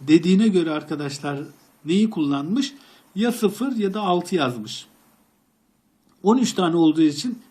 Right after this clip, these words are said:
yediye, B'ye de yedi kibrit çöpü kullanacak. E, yedi kibrit çöpü kullanılan sadece sekiz var arkadaşlar. B kesin sekiz. A da ya sıfır ya altı.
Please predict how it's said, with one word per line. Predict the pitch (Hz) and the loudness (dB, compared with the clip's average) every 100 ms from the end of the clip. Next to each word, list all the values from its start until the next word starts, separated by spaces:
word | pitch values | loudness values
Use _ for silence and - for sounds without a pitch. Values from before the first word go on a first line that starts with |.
| - | -14
yediye, | 139 160 165 190 208 220 196 139 131 | -2 -2 2 4 6 6 4 -4 -2
B'ye | 160 190 220 190 | 2 4 2 2
de | 277 269 - _ - | -2 -6 -14 _ -2
yedi | 160 196 285 | 2 4 2
kibrit | 196 151 139 | 0 -4 -6
çöpü | - 131 131 | -6 -8 -8
kullanacak. | 143 143 151 165 285 - - - | -6 -4 -2 -2 -4 -6 -12 -4
E, | |
yedi | 156 170 214 277 | 0 2 2 0
kibrit | - 196 170 170 185 | -2 -4 -4 -8 -8
çöpü | 170 151 | -8 -8
kullanılan | - 160 156 202 269 | -8 -4 -2 -2 -4
sadece | - 214 185 196 | -4 -2 -2 -4
sekiz | 262 - 165 170 | -4 -4 -4 -4
var | 143 120 | -6 -6
arkadaşlar. | 117 - 113 110 - 110 - _ _ _ _ _ - - _ - | -8 -12 -14 -14 -16 -20 -20 _ _ _ _ _ -20 -20 _ -12
B | 131 208 214 185 | 6 8 8 4
kesin | - 160 156 226 | 0 -2 2 2
sekiz. | 247 254 247 262 262 247 - _ _ _ - - | 2 2 0 -2 -4 -6 -14 _ _ _ -20 -8
A | - 247 254 208 | 2 4 4 4
da | 214 277 - - - | 0 -2 -6 -14 -2
ya | 233 269 | 0 0
sıfır | - 202 269 | 0 -4 -4
ya | 247 208 | -4 -2
altı. | 170 151 - | -2 -2 -6